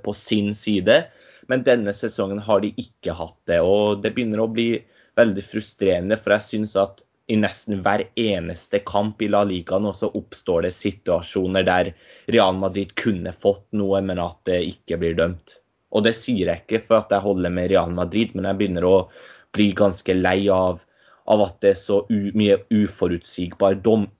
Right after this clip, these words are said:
eh, dømming, og det ser vi etter kampen også. Zinedine Zidane pleier alltid å gå rett inn i garderoben etter at en kamp er over.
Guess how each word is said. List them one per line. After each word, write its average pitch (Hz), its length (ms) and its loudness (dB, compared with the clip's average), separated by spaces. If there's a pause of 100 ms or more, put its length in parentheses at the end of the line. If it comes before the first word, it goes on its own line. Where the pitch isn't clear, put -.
eh, 101 160 4
dømming, 104 560 2
og 92 80 -4
det 113 140 2
ser 90 340 -2
vi 98 160 -2
etter - 360 -6
kampen 90 520 -2
også. 123 320 2
Zinedine 101 480 -2
Zidane 101 400 -2
pleier 104 320 2
alltid 90 400 0
å 104 80 2
gå 101 240 4
rett - 320 -4
inn 101 160 -2
i 95 80 -4
garderoben 101 800 0
etter 90 320 -4
at 90 160 -4
en 92 140 -6 (420)
kamp 101 240 0
er 101 160 -2
over. 92 400 0